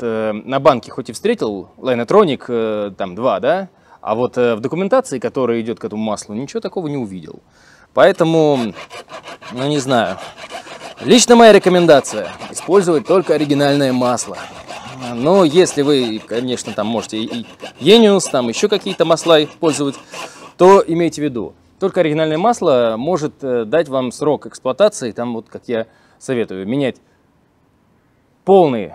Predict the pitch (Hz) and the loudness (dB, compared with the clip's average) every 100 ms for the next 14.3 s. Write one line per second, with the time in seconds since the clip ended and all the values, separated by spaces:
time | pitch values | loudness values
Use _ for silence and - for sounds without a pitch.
0 | - - 131 117 - 165 131 107 98 113 | -18 -4 -2 -2 0 0 0 -2 -4 -4
1 | 113 190 233 180 165 147 - 165 151 135 | 0 2 2 2 2 2 -4 -2 0 0
2 | - _ _ _ _ 139 190 180 147 117 | -6 _ _ _ _ -4 0 0 -2 -2
3 | 131 - - _ _ 113 117 113 131 143 | -2 -4 -12 _ _ -12 -8 -6 -6 -8
4 | - 85 113 98 92 - - - 95 92 | -10 -14 -14 -12 -16 -18 -18 -10 -10 -8
5 | 82 - - - - - - 160 196 185 | -12 -16 -20 -18 -20 -20 -2 0 2 2
6 | 175 180 180 - 156 160 147 - 131 117 | 4 4 4 2 2 4 4 2 0 2
7 | 101 87 - - - - 131 143 135 233 | 0 -4 -16 -18 -18 -12 -4 -2 2 6
8 | 233 - 202 214 185 180 - 170 165 170 | 6 4 2 4 6 4 2 0 2 0
9 | 143 151 135 - 131 147 180 165 147 131 | 2 -2 -2 -6 -8 -4 -2 0 0 -4
10 | - - - - - 135 135 156 160 151 | -14 -20 -18 -18 0 2 8 10 10 8
11 | 131 - - - - 135 139 156 143 135 | 4 -8 -18 -4 0 2 2 2 2 0
12 | - - - - - 202 208 156 127 120 | -8 -20 -20 -20 -4 2 6 6 4 0
13 | 135 139 - 113 113 98 107 - 113 98 | 0 -2 -2 -6 -6 -8 -12 -10 -8 -8
14 | 92 92 | -8 -10